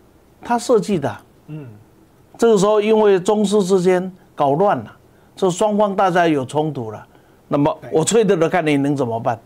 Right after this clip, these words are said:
Speaker 1: 所以吃定了中国嘛。结果撤退的结果呢？中国没有垮。那时候不但苏联撤退，美国封锁，怎么办呢？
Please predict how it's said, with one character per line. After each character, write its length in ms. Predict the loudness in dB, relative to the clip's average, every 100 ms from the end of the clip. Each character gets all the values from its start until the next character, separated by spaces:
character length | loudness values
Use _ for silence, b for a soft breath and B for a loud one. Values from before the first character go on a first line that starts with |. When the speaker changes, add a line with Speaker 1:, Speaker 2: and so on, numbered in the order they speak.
| b b b -4
Speaker 1:
所 120 | -2
以 40 | -2
吃 240 | 0 2
定 220 | 2 2
了 80 | 2
中 240 | 0 -2
国 180 | -2 -8 -16
嘛。 60 | -20 _ b b b
结 160 | 0 2
果 340 | 2 0 -4 -10 _
撤 240 | -4 0 2
退 160 | 4
的 120 | 2
结 180 | 2 0
果 180 | 0 -4
呢？ 140 | -6 -16 _ _ _ _ _ _ _ _ _ _ _ _ _
中 220 | -2 0
国 100 | 0
没 160 | 0 2
有 140 | 0
垮。 360 | -2 -10 -12 -14 -20 _ _ b b b b
那 160 | 0 2
时 80 |
候 60 | 0
不 140 | 0
但 160 | 0 0
苏 220 | 2 2
联 180 | 4 2
撤 180 | 2 2
退， 260 | 4 0 -2 b b b
美 240 | 0 2
国 260 | 2 2 2
封 240 | 2 2
锁， 260 | 2 0 -4 -12 _ _ _ _ _ _ _
怎 120 | -4 0
么 140 | 0
办 220 | 0 -2
呢？ 100 | -6